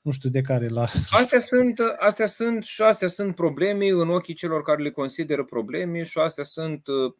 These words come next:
Speaker 2: nu știu, eu îl consider pe Dumnezeu judecătorul. Cine vrea să judece, poate să judece, știe din ce cauză judecă, dar trebuie să aibă grijă. În momentul în care judecă,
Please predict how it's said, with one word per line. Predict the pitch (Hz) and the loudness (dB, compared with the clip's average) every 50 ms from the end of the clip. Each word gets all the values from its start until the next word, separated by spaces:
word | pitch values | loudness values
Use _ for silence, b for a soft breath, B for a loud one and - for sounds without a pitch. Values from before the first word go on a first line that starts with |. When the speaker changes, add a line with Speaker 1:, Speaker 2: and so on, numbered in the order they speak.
| _ _ _ _ | _ _ _ _
Speaker 2:
nu | - 143 123 104 | -8 -8 -6 -6
știu, | - - - 120 | -8 -8 -8 -6
eu | 143 180 202 208 214 | 0 4 6 8 8
îl | 202 185 | 6 6
consider | - 185 180 175 - 214 196 190 185 170 | 4 2 0 2 0 -2 2 2 2 2
pe | - - 151 | 0 -4 -6
Dumnezeu | 147 160 147 147 143 135 131 123 - 170 185 190 185 170 | -4 -4 -2 -2 0 0 0 0 0 2 2 4 2 2
judecătorul. | 135 117 - 147 160 180 165 131 127 151 160 156 - _ - 143 143 - _ _ 123 131 139 135 123 - 123 117 104 92 85 - _ _ _ _ _ _ _ _ _ _ _ _ - | 0 -2 -4 -2 -2 -2 -2 -2 -4 -4 -4 -4 -8 _ -6 -6 -6 -8 _ _ -4 -2 0 0 0 0 0 0 0 0 -4 -6 _ _ _ _ _ _ _ _ _ _ _ _ -18
Cine | - - 240 269 240 | -8 -4 -2 0 0
vrea | 196 226 233 226 | 2 2 2 2
să | - - 196 | 0 -2 -4
judece, | 190 220 240 226 214 180 - 175 | -6 -4 -4 -4 -4 -2 -2 -4
poate | 165 - 185 190 185 185 170 | -2 2 2 2 2 2 -4
să | 165 - 160 151 | -4 -4 -6 -6
judece, | 147 190 196 190 170 185 175 175 - 175 175 170 175 | -6 -4 -4 0 0 0 0 0 0 0 0 0 0
știe | - - - - 135 151 170 180 | -4 -14 -12 -6 -2 0 0 0
din | 160 180 180 170 | 0 0 -4 -2
ce | - 170 | -4 -6
cauză | 160 - 175 175 165 160 147 160 160 | -2 0 0 2 2 0 -2 -2 -4
judecă, | 147 - 165 165 147 160 156 156 - 160 156 b b b b b b _ | -4 -2 -4 -2 -2 -2 -6 -6 -6 -8 -8 b b b b b b _
dar | - - 143 156 | 2 2 2 2
trebuie | - - 185 202 180 185 175 | 2 0 -2 0 0 0 -2
să | 165 - - | -2 0 2
aibă | 185 196 202 190 170 185 175 | 4 4 4 4 4 0 0
grijă. | 151 165 170 185 180 151 - - - - _ _ _ _ _ _ _ _ _ _ _ _ | 2 2 2 4 2 2 0 -4 -10 -16 _ _ _ _ _ _ _ _ _ _ _ _
În | _ 151 165 170 | _ 4 4 6
momentul | 175 175 175 170 175 202 240 254 247 208 - 196 185 | 6 6 6 6 6 6 6 6 6 4 2 2 4
în | 180 170 160 151 | 4 2 2 0
care | - 190 190 190 180 170 151 | 0 2 2 4 4 4 2
judecă, | 143 127 - 156 156 156 151 151 160 156 156 - 180 208 226 247 240 | 0 -2 0 2 2 2 2 2 0 -2 -2 -2 -2 0 0 0 -2